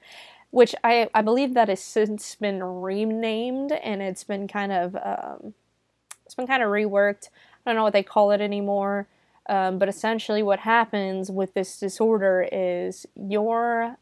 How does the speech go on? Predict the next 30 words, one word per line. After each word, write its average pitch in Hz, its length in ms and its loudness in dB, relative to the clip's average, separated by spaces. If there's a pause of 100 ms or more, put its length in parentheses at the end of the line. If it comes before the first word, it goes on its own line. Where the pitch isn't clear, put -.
(140)
mind 202 720 -4
cannot 196 400 -2
handle 214 500 -2
whatever 190 380 -2
trauma 240 840 -2 (600)
is 190 240 -2
happening 262 720 -4
to 285 80 -4
you. 294 580 -4 (320)
It 190 140 -4
can't - 300 -6
process 220 800 2
it. 185 220 0
So 202 220 -2
in 196 100 0
order 226 400 0
to 202 600 -4 (300)
help 302 400 2
you 202 320 -2
live 196 360 -2
through 294 500 0
it, 196 300 2
it 208 140 -6
creates 214 560 -2
an 202 60 -4
alternate 190 580 -8
personality, 196 880 -2
and 196 140 -8
this 202 140 -8
personality 185 1080 -4